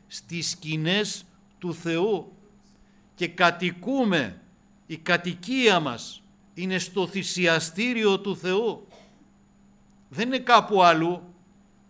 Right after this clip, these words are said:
κάτι άλλο, κάτι το οποίο δεν ξέρω. Ξέρουμε, αδελφοί, ότι εδώ,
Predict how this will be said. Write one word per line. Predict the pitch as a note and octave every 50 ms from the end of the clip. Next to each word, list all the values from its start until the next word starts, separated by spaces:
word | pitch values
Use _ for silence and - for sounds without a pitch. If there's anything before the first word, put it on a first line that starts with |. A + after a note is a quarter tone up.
| _ _ _ _
κάτι | - F#3+ F#3+ F#3+ F#3 F#3 F3+
άλλο, | F3+ F#3+ F#3+ F#3 F3+ F#3 F#3 F#3+ F3 - - - - _ _ _ _ _ _ _ _ _ _ _ _ _ _
κάτι | - G3 F#3+ D#3 F3+
το | - G3+
οποίο | G3 F#3+ G3 G#3+ G#3 F#3+
δεν | E3 G3+ G3+ E3
ξέρω. | C#3+ C#3 D3 F#3+ G3+ G3+ G3 F#3 F#3+ G3 G3 F#3 - - - - _ _ _ _ _ _ _ _ _ _ _ _ _ _ _ _ _
Ξέρουμε, | - - - - A#3+ C4 B3+ G3+ D3+ B2+ B2
αδελφοί, | A2+ G#2+ G2+ G2 - - G#2 - _ _ _ _ _ _ _ _ _ _ _ _ _ _ _
ότι | - D#3 D3+ D#3 F#3 E3+ E3
εδώ, | D#3+ D#3+ C#3 C#3 F#3 A#3 A#3+ G#3 C#3+ G#2 - -